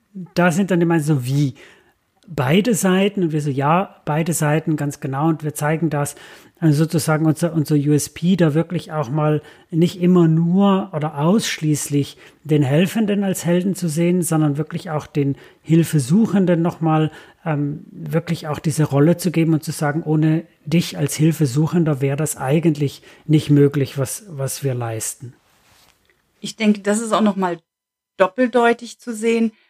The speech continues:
Speaker 2: Ähm, einmal hat man als Hilfesuchender die Möglichkeit, ja über unsere Plattform auch noch nachhaltige Projekte zu unterstützen und einfach auch dieses Wissen, ich gebe dadurch, dass ich ja Hilfe brauche, irgendjemanden auch das gute Gefühl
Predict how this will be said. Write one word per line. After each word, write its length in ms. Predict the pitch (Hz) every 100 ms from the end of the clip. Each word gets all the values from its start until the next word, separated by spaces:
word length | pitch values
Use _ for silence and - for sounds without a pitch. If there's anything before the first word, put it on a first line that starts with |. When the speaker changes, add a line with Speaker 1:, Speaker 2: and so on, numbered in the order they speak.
| _
Speaker 2:
Ähm, 200 | 185 185
einmal 300 | - 196 185 202 - - - -
hat 160 | 214 208
man 160 | 202
als 240 | - 180 -
Hilfesuchender 840 | 214 208 202 180 220 247 269 233
die 120 | 208
Möglichkeit, 680 | 185 190 214 220 - 214 196
ja 80 | 196
über 160 | 190 185
unsere 340 | 196 190 190
Plattform 640 | - 185 190 _ 202 190
auch 140 | - 175
noch 200 | 175 -
nachhaltige 540 | 170 170 185 185 180
Projekte 640 | _ - 160 156 170 269
zu 120 | - 254
unterstützen 760 | 254 262 254 294 294 - 285 294 _ _ -
und 400 | 247 359 359 _ _ _ _
einfach 320 | 233 277 254
auch 80 | -
dieses 420 | 240 208 214 185
Wissen, 380 | 269 - 254 311 _ _ -
ich 180 | 202
gebe 240 | 208 233 233
dadurch, 280 | 214 226 247
dass 180 | 208
ich 140 | 208 -
ja 80 | 175
Hilfe 340 | 220 247 160
brauche, 600 | 165 196 269 285 196 285 _ _ _
irgendjemanden 840 | 339 381 262 190 180 180 196 233
auch 160 | - 214
das 220 | 214 -
gute 260 | 269 262 196
Gefühl 540 | 190 - 269 254 339